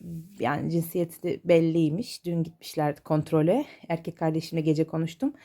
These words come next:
E, ama bana da söylemediler, sürpriz olacakmış. Annemlere falan da söylememişler. E, benim gönlümden geçen, e, erkek olacağı, öyle düşünüyorum. Çünkü genelde hani ne bileyim, hissiyatım öyle ama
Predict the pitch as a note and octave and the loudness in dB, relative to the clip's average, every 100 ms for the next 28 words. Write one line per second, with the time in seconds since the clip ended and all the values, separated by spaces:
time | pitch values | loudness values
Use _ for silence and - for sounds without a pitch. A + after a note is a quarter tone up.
0 | - - - - - G3 G3 F#3+ F#3 E3+ | -20 -20 -20 -10 -2 2 4 4 4 2
1 | E3 D3+ D3 D3+ D3+ - D#3+ - D#3 D3 | 4 2 2 2 2 2 -12 -4 2 2
2 | C#3+ D3+ - C4+ - F3 E3 E3 E3 F3 | 2 -2 -2 -4 0 4 6 4 4 2
3 | D#3+ D#3 C#3+ D3+ C#3+ C#3+ C#3 C#3+ - B3+ | 2 0 -2 -2 0 0 -2 -6 -2 -2
4 | C#4+ _ - - - _ - F3+ F3 E3+ | -2 _ -20 -20 -20 _ -6 0 2 2
5 | E3 E3 D#3+ F#3 A3 B3 A#3+ A#3 A3+ A3+ | 4 2 2 4 6 6 6 4 4 2
6 | A3+ A3 A3+ A#3 B3+ B3+ C4+ G3+ F#3 F#3 | 2 2 0 0 0 0 -2 -4 -2 -2
7 | F3+ - _ _ - G3 G3 A#3+ G#3 D#3 | -4 -8 _ _ 0 0 2 2 4 2
8 | C#3+ D#3 D#3+ F#3 E3+ D3+ - E3 E3+ G#3 | 2 2 2 2 0 -4 -6 -2 0 2
9 | C4+ C4+ A3+ A#3+ A#3 - - _ G#3+ A3 | 0 0 -2 0 -2 -4 -20 _ -2 2
10 | A3+ A#3 G#3+ A3+ A3 A3+ A#3+ G#3+ G3 - | 4 2 2 2 4 4 4 4 2 0
11 | _ _ _ _ _ _ _ _ _ _ | _ _ _ _ _ _ _ _ _ _
12 | _ _ _ _ _ _ _ - - - | _ _ _ _ _ _ _ -20 -4 2
13 | F#4 - F#4+ F#4+ - F4 G#3 G#3 - D#4 | 2 4 4 4 0 0 4 4 4 2
14 | C#4+ C#4 | 4 4